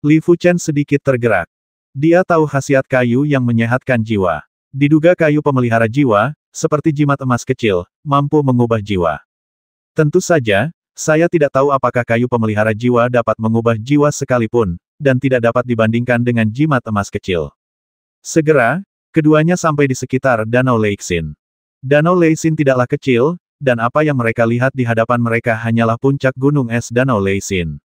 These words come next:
Sebagian besar Danau Leixin diselimuti lapisan kabut tebal, sehingga tidak mungkin untuk melihat dengan jelas. Meskipun itu hanya puncak gunung es Danau Leixin, Li Fuchen melihat secara kasar dan menemukan bahwa ukurannya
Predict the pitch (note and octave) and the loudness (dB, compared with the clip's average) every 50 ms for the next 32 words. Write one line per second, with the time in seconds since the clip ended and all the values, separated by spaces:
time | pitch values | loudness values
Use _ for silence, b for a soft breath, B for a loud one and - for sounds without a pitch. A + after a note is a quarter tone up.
0 | _ _ _ _ _ _ _ _ _ _ - - - D#3 D3 D3 C#3+ D3 D#3 E3 | _ _ _ _ _ _ _ _ _ _ -10 -6 -4 0 2 2 2 2 2 0
1 | F3 F3+ E3 - - D#3+ D#3+ D#3 D3 C#3 C3+ C3+ B2+ B2 A#2+ C3 C3+ - D3 C#3+ | 0 0 -2 0 0 0 2 2 2 2 2 2 2 2 2 0 0 0 -2 -2
2 | C#3+ C3 B2 - B2 A#2 A2 A2+ A2+ - B2+ A#2 A2+ A2 - A#2+ - C3+ B2+ B2+ | -2 -2 -2 -2 -2 0 0 0 0 0 0 0 0 0 -2 -4 -2 -2 -2 -2
3 | - C#3 C#3+ C#3 D3 - - C3+ G2+ F#2 F2+ E2 F2 G#2 _ _ _ - - - | 0 -2 -2 -2 -2 -2 -2 0 2 2 0 0 -2 -6 _ _ _ -10 -4 -2
4 | D#3+ C#3 C3 B2+ C3 B2+ - C3 A#2 A2+ A2 A2 A2+ A2+ B2+ B2 B2+ B2+ B2 B2+ | -2 0 2 2 0 0 0 0 0 0 0 0 -2 -2 -2 -2 -2 -2 -4 -4
5 | B2 B2 B2 C#3 D3 C#3 B2 - - A2 G#2+ G2+ G2 F#2+ G2+ G2+ F2+ E2 D#2+ - | -2 -2 -2 0 0 0 -2 -2 -2 -2 -2 -2 -2 -2 0 -2 -2 -2 -4 -6
6 | - - - - _ _ _ _ _ _ _ _ _ _ _ _ _ - D3 C#3 | -10 -12 -14 -16 _ _ _ _ _ _ _ _ _ _ _ _ _ -6 -4 -4
7 | C#3 - - D#3+ D#3+ F3+ F#3 F#3+ E3 D#3 - F3 E3 D#3 D3 C#3+ C#3 C3+ C#3 C3+ | -2 0 -2 0 2 2 0 0 0 0 0 0 0 2 2 0 0 0 0 0
8 | C3 - C3 B2+ B2+ B2+ B2+ B2+ C3+ C3+ C3 C3 - - A#2+ A#2 A2+ A2+ A#2 B2 | 0 0 -2 -2 0 0 0 0 0 -2 -2 -4 -4 -2 -2 0 0 2 2 2
9 | C3 C#3+ D3 - C3+ B2+ A2+ G2+ F#2 A2 - _ _ _ - D3 D3 C#3+ - D3 | 2 0 0 0 -2 -2 0 -2 -4 -6 -10 _ _ _ -4 -2 -2 0 0 -2
10 | - D#3 D#3 D#3 D3 C3+ B2 A2+ A#2 - - B2 - A#2 A2+ A2 - A#2+ A#2 - | 0 0 0 2 2 0 0 0 -2 -2 -4 -4 -2 0 0 0 0 -2 -2 -2
11 | - C3+ A#2+ A#2+ B2 A#2+ A#2 A2+ A2+ A2+ A2 G#2+ A2+ A#2+ - B2 A#2+ B2 A#2 A#2 | 0 0 0 0 0 -2 0 0 0 0 0 0 -2 0 0 0 0 0 0 0
12 | A2 A#2 B2 B2+ B2+ C3+ - D3 D3 D3+ D#3 D#3 B2+ G#2 | 0 0 0 0 -2 -2 -2 0 0 2 0 0 0 -2